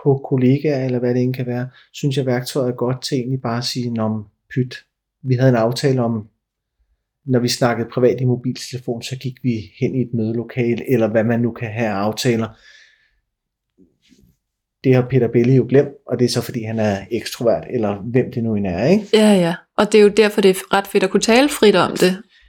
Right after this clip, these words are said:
Speaker 2: så man kan
Speaker 1: Det er en
Speaker 2: forklare.
Speaker 1: god reference, tænker jeg i hvert fald.
Speaker 2: Ja.
Speaker 1: Det der med, at vi har et fælles sprog for, at vi er forskellige på godt og ondt, men, men vi kan faktisk bruge det til noget, at vi kan undgå nogle konflikter,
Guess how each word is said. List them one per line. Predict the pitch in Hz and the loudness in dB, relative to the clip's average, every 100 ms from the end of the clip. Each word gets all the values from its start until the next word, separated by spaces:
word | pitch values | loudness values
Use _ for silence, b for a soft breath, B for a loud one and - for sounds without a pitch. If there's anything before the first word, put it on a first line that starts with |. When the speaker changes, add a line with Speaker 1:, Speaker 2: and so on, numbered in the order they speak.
| _ | _
Speaker 2:
så | - - | -4 2
man | 190 185 | 4 4
kan | |
Speaker 1:
Det | 175 | 4
er | 170 | 4
en | 180 | 6
Speaker 2:
forklare. | 302 190 190 | 4 4 0
Speaker 1:
god | 196 | 0
reference, | 165 208 - - | 0 -2 -4 0
tænker | 185 | 4
jeg | 180 | 4
i | |
hvert | 156 | 2
fald. | 170 147 | 0 2
Speaker 2:
Ja. | 190 226 220 | 2 2 2
Speaker 1:
Det | 180 | 2
der | 180 | 2
med, | 165 | 2
at | 165 | -2
vi | |
har | 160 165 | -2 -4
et | 156 | -8
fælles | - 190 170 | 0 0 0
sprog | - - 190 165 | -2 2 2 0
for, | - 160 | 0 0
at | 143 147 - B B B B B _ | 0 -4 -4 B B B B B _
vi | 156 151 | -4 4
er | 165 185 | 4 4
forskellige | 214 - 185 185 190 156 - _ _ _ _ _ _ | 0 4 4 6 2 0 -10 _ _ _ _ _ _
på | 147 | 0
godt | 143 156 | 2 4
og | 165 | 4
ondt, | 165 156 | 2 0
men, | 160 151 | 0 2
men | 143 143 | 2 0
vi | |
kan | 143 - | -4 -2
faktisk | 151 151 - - | -2 -2 -8 2
bruge | 147 185 190 | 4 4 2
det | |
til | 190 | 0
noget, | 147 143 | 0 0
at | |
vi | 143 | 0
kan | 156 | 0
undgå | 151 170 165 | 0 0 -2
nogle | 143 | -4
konflikter, | - 131 - 220 - 220 | -4 -6 -4 -6 -4 -10